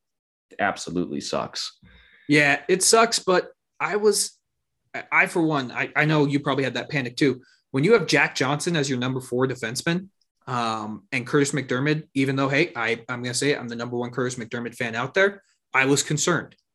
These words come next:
Speaker 2: uh, because that is, you're missing Byram, you're missing, <laughs> uh, Toews. That's two of your top four defensemen. So I, for one, was very concerned, and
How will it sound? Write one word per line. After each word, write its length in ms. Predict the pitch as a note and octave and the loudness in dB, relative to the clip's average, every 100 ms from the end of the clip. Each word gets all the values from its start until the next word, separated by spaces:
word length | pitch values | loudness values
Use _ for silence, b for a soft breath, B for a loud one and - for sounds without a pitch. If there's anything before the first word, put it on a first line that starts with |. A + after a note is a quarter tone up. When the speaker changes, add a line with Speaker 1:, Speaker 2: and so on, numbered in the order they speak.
| _ | _
Speaker 2:
uh, 400 | A2+ A2+ A2 A2 | -6 -4 -6 -6
because 760 | B2+ A#2 B2 A#2 A2+ A2+ A2 b b b b _ _ _ _ _ _ _ | -6 -6 -2 -2 -2 -2 -4 b b b b _ _ _ _ _ _ _
that 380 | B2 B2 B2 C#3 D3 | -8 -2 0 0 4
is, 580 | C#3+ C3+ B2+ B2+ - - | 4 4 2 -2 -6 -6
you're 160 | C3 C3+ | -4 2
missing 580 | D#3+ D3+ B2+ A2+ G#2+ - | 4 4 0 -6 -12 -4
Byram, 360 | C3 D3 D#3 D3+ | 2 4 4 2
you're 100 | C3 | 2
missing, 540 | B2+ - C#3+ E3 - B B | 2 0 2 -2 -2 B B
<laughs> 240 | B _ - | B _ -4
uh, 240 | A2+ G#2 | 0 0
Toews. 380 | - C#3 D#3 D3+ | 2 4 4 2
That's 180 | A#2+ - | -2 2
two 160 | F3 | 4
of 80 | D3+ | 4
your 80 | C3 | 2
top 260 | D3+ C#3+ | 0 -2
four 160 | - C3+ | -2 -2
defensemen. 480 | B2+ C3+ C3+ - - _ - | -2 -4 -6 -10 -16 _ -10
So 600 | - A#2+ A#2 A#2 - - - | -4 -2 0 -2 -4 -10 -2
I, 180 | C#3+ E3 | 0 4
for 160 | D#3+ | 4
one, 200 | D3 C#3 | 4 4
was 160 | C3 B2 | 0 -2
very 200 | C3+ C#3 | 0 0
concerned, 540 | C#3 B2+ C#3 G3 A3 | -2 -2 -2 -2 -2
and 380 | C3 A#2+ A#2 | -2 -2 -6